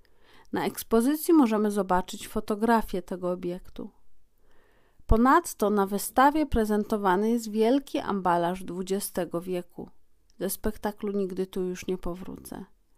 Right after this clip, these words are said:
Przestrzeń sceniczna, na którą składają się obiekty przysłonięte, są ogromnym zwojem czarnej tkaniny. W spektaklu materiał okrywał również wszystkie postacie.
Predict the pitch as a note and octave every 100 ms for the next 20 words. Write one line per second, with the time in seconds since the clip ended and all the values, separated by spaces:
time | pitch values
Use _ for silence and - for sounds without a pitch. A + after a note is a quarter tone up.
0 | _ - - - - - - - - B3+
1 | B3+ - A#3 - - G#3 A3+ C4+ C#4 -
2 | F3 F#3 F#3 - G3 F#3+ F#3 - G3 G3
3 | G3 F#3+ - - F3 G3 F#3+ - - D#3+
4 | E3 - - F#3+ - F#3+ F#3+ G3+ A3+ B3+
5 | B3 G#3 - F3+ F#3+ G3 F#3+ F3+ F3+ F#3
6 | G#3+ G3 F3 E3+ F3+ F3 F3+ F#3+ D3+ E3+
7 | E3 D#3+ - - E3 E3+ - - F3+ -
8 | _ _ _ _ - - - - - A3+
9 | A3 E4 F4 - G#3+ F#3+ G3 - C#4 C#4+
10 | B3 - - A#3+ A#3+ A3+ A3 G#3+ G#3 G#3+
11 | A3+ - - - - G3+ - B3 - D4
12 | C#4 - F#3